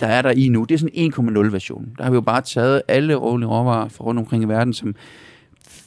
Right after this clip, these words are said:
vi kan se, at nogen har forsket eller sagt, at det her stof i, det har en god effekt til maven, eller det har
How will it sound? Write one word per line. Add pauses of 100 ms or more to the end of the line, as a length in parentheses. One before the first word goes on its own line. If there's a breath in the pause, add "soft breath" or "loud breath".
(280)
vi (280)
kan
se,
at
nogen
har
forsket
eller
sagt,
at (420)
det
her
stof
i,
det
har
en
god
effekt
til
maven,
eller
det
har